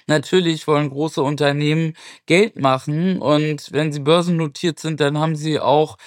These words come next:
äh, den, den Auftrag, äh, dafür zu sorgen, dass ihre Aktionäre, das erwarten die, davon profitieren, dass der Konzern, ähm,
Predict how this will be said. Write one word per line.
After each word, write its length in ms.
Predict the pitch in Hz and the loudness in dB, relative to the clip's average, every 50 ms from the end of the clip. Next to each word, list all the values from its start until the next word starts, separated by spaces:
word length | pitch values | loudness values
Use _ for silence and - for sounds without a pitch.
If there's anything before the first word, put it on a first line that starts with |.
| - - - - - _ _ | -20 -20 -20 -20 -20 _ _
äh, 340 | - 139 147 151 151 147 147 | -2 0 2 2 2 2 0
den, 360 | 135 143 139 143 143 143 143 | 0 0 0 0 0 -2 -2
den 220 | 139 143 139 139 110 | 0 0 0 2 4
Auftrag, 880 | 120 151 180 196 - - - - - 139 135 143 147 147 - - - | 4 4 4 2 -2 -8 -8 -2 0 2 4 4 2 0 -4 -10 -10
äh, 240 | - - 131 143 139 | -6 -2 0 0 2
dafür 280 | 135 143 135 - 165 151 | 2 0 0 -2 -6 -8
zu 160 | - - 151 | -6 -6 -2
sorgen, 300 | 143 156 156 156 151 156 | 2 2 2 2 2 0
dass 160 | 156 139 - | -2 -2 -2
ihre 240 | - 139 147 147 135 104 | -2 -2 0 0 0 0
Aktionäre, 720 | 143 139 - - - 147 147 151 165 170 175 160 170 170 | -2 -4 -6 -8 -6 -4 -2 0 0 2 2 2 2 0
das 160 | 151 139 - | 0 0 -2
erwarten 480 | 151 131 131 143 156 170 - - 147 143 | -2 0 2 2 2 0 -2 -6 -8 -6
die, 260 | 143 160 170 180 185 _ _ _ _ _ _ _ _ _ _ _ _ _ _ _ _ - | -4 -4 -4 -6 -8 _ _ _ _ _ _ _ _ _ _ _ _ _ _ _ _ -6
davon 380 | 120 156 147 147 - - 160 | -4 -2 -2 -2 -2 -4 -4
profitieren, 800 | 143 - - 160 139 156 156 131 - - 190 185 170 180 196 226 - _ _ _ _ - - _ _ _ _ _ _ _ _ _ - | -4 -4 -4 -4 -4 -4 -6 -6 -4 0 0 2 2 0 -2 -4 -8 _ _ _ _ -20 -20 _ _ _ _ _ _ _ _ _ -2
dass 200 | 127 156 147 - | -2 -2 0 0
der 140 | - 156 147 | 0 0 0
Konzern, 720 | - - 147 139 135 - - 139 135 143 147 151 156 147 135 - - - - - - - - - | 2 0 0 0 0 -2 0 0 0 0 0 -2 -4 -6 -8 -10 -18 -20 -20 -20 -20 -12 -4 -2
ähm, 560 | - 143 143 143 139 139 139 139 139 139 | 0 2 2 2 0 0 0 -2 -2 -4